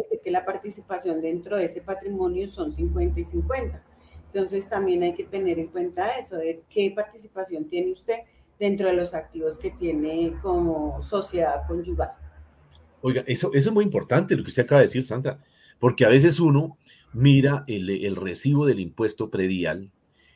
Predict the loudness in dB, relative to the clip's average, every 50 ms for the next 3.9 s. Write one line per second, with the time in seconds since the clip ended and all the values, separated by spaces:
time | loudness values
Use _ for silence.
0 | _ -2 -2 0 0 -2 0 0 0 0 0 0 0 0 2 4 4 4 4 2
1 | 0 -2 -2 -2 0 2 2 2 2 4 4 4 4 4 2 0 -6 -14 _ _
2 | _ _ _ -10 -6 -2 0 0 2 2 2 2 2 2 2 0 2 4 4 4
3 | 4 2 2 0 0 0 0 -2 0 2 2 2 2 2 0 -4 -12 -18